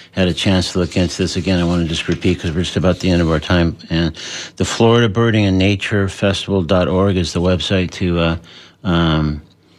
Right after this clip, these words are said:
s-, f-, you know, find out all about the, uh, festival and see the schedule and see how you can sign up. And we're not able to talk about the prices of things here, but you can also find out the costs of,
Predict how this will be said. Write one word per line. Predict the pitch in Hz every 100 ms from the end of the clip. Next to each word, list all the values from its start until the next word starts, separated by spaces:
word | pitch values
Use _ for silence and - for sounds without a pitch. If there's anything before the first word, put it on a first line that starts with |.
| _ - - _ _
s-, | - - 151
f-, | 107 - -
you | - 98
know, | 85
find | 85 90 87
out | 90 87
all | 85 95
about | 90 95 92 90
the, | - 82 82
uh, | 78
festival | - 110 - 104 101 92
and | 80 76
see | - 92
the | 76
schedule | - 101 101 87 95 87
and | 76 73
see | -
how | 85
you | 80
can | 76 82
sign | - 82 85
up. | 90 85 71
And | 67 - - - -
we're | 95
not | 90 82
able | 85 80 82
to |
talk | - 90 71
about | 80
the | -
prices | - 85 82 82
of | 78
things | 82 76
here, | 85 85
but | 76 69
you |
can | - 76
also | 73 76 80
find | 87 78
out | 78
the | 80
costs | - 82 82 -
of, | 76